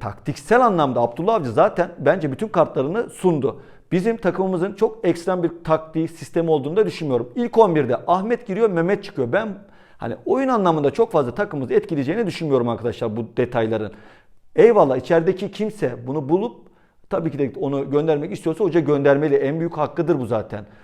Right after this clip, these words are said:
Bunu sen söylemeyeceksin kardeşim. Bunu onlar tahmin etsin. Bunlar bunu bilsinler diyebilir. Burada eyvallah. Ama arkadaşlar yerel medyanın gücü var.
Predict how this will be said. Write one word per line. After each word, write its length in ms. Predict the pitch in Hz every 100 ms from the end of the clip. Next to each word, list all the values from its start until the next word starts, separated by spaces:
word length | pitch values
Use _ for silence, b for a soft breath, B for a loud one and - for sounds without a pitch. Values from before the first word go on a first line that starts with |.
| b b
Bunu 160 | 233 240
sen 180 | 226 208
söylemeyeceksin 540 | 208 196 196 143 127
kardeşim. 380 | 151 135 - 170
Bunu 140 | 208
onlar 400 | 208 208 180 214
tahmin 320 | - 175 180
etsin. 300 | 196 147 - 107
Bunlar 300 | 123 175 202
bunu 180 | 170 196
bilsinler 540 | 160 170 202 208 196 151
diyebilir. 300 | 175 175 135
Burada 160 | 135
eyvallah. 560 | - 131 151 139 110 101 B B B
Ama 220 | - 226 170
arkadaşlar 320 | 156 214 151
yerel 340 | 123 123 170
medyanın 560 | 175 156 135 117 113 151 - b b -
gücü 320 | 156 233 254
var. 160 | 156